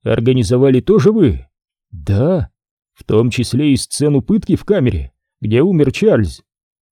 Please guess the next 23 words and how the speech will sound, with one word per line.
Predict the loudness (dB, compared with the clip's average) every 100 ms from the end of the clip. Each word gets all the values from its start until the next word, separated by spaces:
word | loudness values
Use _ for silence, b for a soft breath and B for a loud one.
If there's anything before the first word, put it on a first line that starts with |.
| _ _ _
Её | -8 -6 -4
глаза | -2 -2 -2 -4
вспыхнули. | -6 -4 -4 0 -2 -2 -6 _ _ _ _
"Да, | -14 -4 0 2 2
но | 2 2
я | 2
не | 0 0
предусматривала | -2 -2 0 0 0 2 2 2
этой | 2 0
сцены". | -4 -4 0 0 -2 -6 _ _ _ _ _ _
"Кто | -20 -4 0 2
должен | 2 2 2 2
был | 2 2
пойти | 0 -2 -2
в | -2
ту | -2
камеру?" | 0 0 2 0 0 -4 _ _ _ _ _ _
"Джимми | -12 -4 0 2 0
Томас". | 0 2 2 2 -2 -12 _ _ _ _ _
"Что | -16 -8 0 0
делает | 2 2 2 2
Джимми | 0 0 0 0
Томас?" | 2 2 2 0 -6